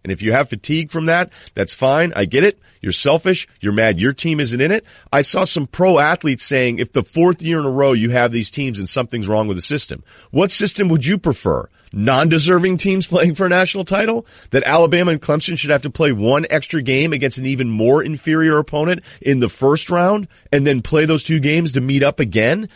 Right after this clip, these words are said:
That doesn't make any sense. So how about we do this? How about we do the big picture thing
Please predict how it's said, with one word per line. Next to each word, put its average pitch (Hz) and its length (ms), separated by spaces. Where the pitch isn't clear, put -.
That 151 160
doesn't 147 260
make 104 180
any 82 140
sense. 78 380
So 151 160
how 175 80
about 202 160
we 202 140
do 190 160
this? 196 240
How 147 80
about 180 140
we 180 100
do 175 160
the 160 100
big 135 500
picture - 380
thing 82 400